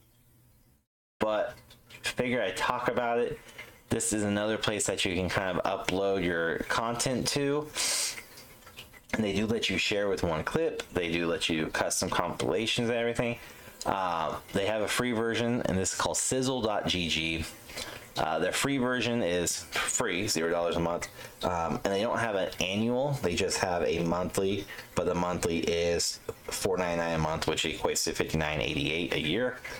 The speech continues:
Super cheap in comparison to everyone else. But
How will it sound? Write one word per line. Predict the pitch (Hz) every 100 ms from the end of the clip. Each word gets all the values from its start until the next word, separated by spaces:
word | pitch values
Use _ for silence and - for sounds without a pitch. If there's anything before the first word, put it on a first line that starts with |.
| -
Super | - 107 -
cheap | - 120 120 - - - -
in | 92 87
comparison | 90 98 90 - 80
to |
everyone | 80 78 78
else. | 69 53 - - - - - - - - - - - -
But | - 78 - -